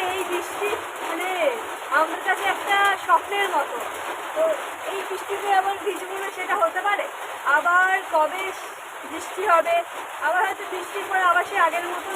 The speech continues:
ওয়েদার আবার ফিরে আসলো, তার তো কোনো ঠিক নেই। আর ভালো টাইমে বৃষ্টিটা হয়েছে, এখন আমাদের স্নান করতে আমরা কেউই যাইনি।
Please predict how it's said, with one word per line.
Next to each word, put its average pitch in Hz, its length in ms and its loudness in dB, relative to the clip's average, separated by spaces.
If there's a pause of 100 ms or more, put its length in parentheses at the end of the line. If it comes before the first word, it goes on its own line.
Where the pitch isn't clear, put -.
ওয়েদার 330 260 2 (100)
আবার 359 200 2
ফিরে 330 240 0 (100)
আসলো, 294 260 -4 (600)
তার 311 200 0
তো - 120 -6
কোনো 370 220 -6
ঠিক 440 200 -6
নেই। - 120 -6 (340)
আর 330 80 6 (120)
ভালো 330 240 6
টাইমে 392 340 -2
বৃষ্টিটা 403 380 0
হয়েছে, 370 260 -2 (120)
এখন 359 220 -2
আমাদের 359 240 -6
স্নান 349 260 2 (400)
করতে 370 240 -4 (100)
আমরা 359 220 2
কেউই 381 320 -2
যাইনি। 320 320 2